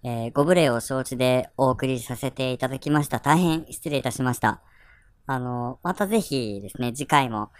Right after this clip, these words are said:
遊びに来ていただければと思います。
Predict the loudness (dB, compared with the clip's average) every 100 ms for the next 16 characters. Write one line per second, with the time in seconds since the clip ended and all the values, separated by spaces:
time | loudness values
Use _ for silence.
0 | _ -8 -4 -2 -2 -4 -4 -2 0 0
1 | -4 -2 0 0 2 2 2 -2 -4 _
2 | -16 -4 0 4 6 6 2